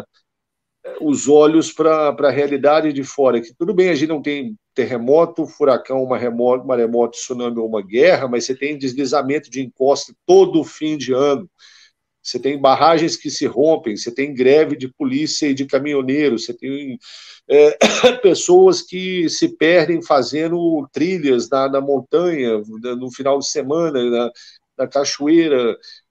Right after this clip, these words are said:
Então, você tem uma série de coisas acontecendo que, que vão afetar a vida das pessoas num grau ou no outro, de uma maneira ou de outra. E a gente, por viver num país que não tem certos tipos de,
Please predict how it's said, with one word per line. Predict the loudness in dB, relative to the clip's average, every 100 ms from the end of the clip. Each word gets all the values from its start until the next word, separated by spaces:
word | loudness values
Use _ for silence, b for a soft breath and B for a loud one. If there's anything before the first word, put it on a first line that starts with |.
| _ _
Então, | -8
você | -6
tem | -4
uma | -2 0
série | 0 2 2
de | 0
coisas | 0 2
acontecendo | 0 -4 -4 -4 -2 -4 -6 -8 _ _ _ -20 _ _ _
que, | -8 -8
que | -6 -8
vão | -2 0 0 -2 -4
afetar | -4 0 0 2 4 2 0 -8
a |
vida | -8 -6 -4
das | -2 -4
pessoas | -6 -8 -4 -6 -4
num | -6 -4
grau | 0 2 2 0 -6 _ _ _
ou | -8 -4
no |
outro, | -2 0 0 -4
de | -10
uma | -8 -4
maneira | -4 -4 -4 -2
ou | -4
de | -4
outra. | 0 -2 -2 -10 _ _ _ _ _ _ _ _ -6
E |
a | -4
gente, | -2 -4 -6
por | -6 -4
viver | -2 -2
num | -2 0
país | 0 0 -2
que | -6
não | -6
tem | -4 -6 -2
certos | 0 2 2 2 0 -10 -10
tipos | -10 -10
de, | -14